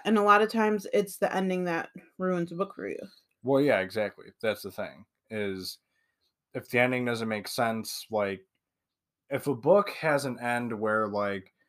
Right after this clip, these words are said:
Speaker 2: it leads into something that's obvious, then it, like, then it works for me. It's not, like, that bad.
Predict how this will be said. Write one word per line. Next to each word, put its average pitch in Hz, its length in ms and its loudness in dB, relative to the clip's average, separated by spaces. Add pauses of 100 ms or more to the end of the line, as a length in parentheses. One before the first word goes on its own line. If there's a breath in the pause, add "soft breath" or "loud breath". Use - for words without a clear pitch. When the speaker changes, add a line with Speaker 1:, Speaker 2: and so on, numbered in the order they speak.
(200)
Speaker 2:
it 113 180 -2
leads 123 360 0
into 120 840 0
something 110 440 -2
that's 101 320 -4
obvious, 113 760 4 (240)
then 110 300 4
it, 98 140 -2
like, 98 340 -2
then 107 120 0
it 101 80 -4
works 120 300 2
for 98 240 -8
me. - 100 -18
It's - 180 -16
not, 101 180 -2
like, 92 160 -10
that 92 260 -4
bad. 87 220 -4